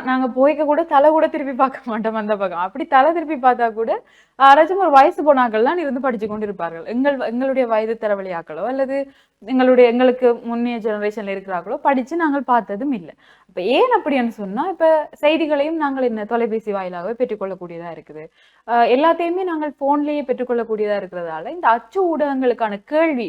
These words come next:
டிமாண்ட்ன்றது வர வர குறைஞ்சு கொண்டு தான் வருது. யாராச்சும் ஒருவர் இந்த வயசு போனவர்கள் வீட்டுல தனிமையை போக்குறதுக்காக வாசிய சாலைக்கு போய் அங்க ஒரு நாலு பேர் சேர்ந்து ஒரு மாநாடு நடக்கும். அது ஒவ்வொரு ஊர்லயும் நடக்கிற ஒரு விஷயம், அது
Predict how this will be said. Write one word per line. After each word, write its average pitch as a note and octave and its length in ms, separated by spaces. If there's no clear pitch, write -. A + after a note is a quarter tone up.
டிமாண்ட்ன்றது C4 800
வர D4+ 180
வர A#3 120
குறைஞ்சு C#4 340
கொண்டு F3+ 180
தான் A#3+ 160
வருது. D#3+ 220
யாராச்சும் C#4 640
ஒருவர் D4+ 340
இந்த C4+ 120
வயசு C4 360
போனவர்கள் B3+ 440
வீட்டுல B3+ 320
தனிமையை B3+ 420
போக்குறதுக்காக G#3 640
வாசிய B3+ 340
சாலைக்கு G3 340
போய் G3+ 240
அங்க A#3+ 320
ஒரு D4 160
நாலு B3 300
பேர் B3 160
சேர்ந்து A3+ 360
ஒரு B3 120
மாநாடு G#3+ 480
நடக்கும். G3+ 420
அது G#3 240
ஒவ்வொரு C4+ 280
ஊர்லயும் B3+ 400
நடக்கிற A3 260
ஒரு G#3+ 100
விஷயம், G3+ 280
அது F3 180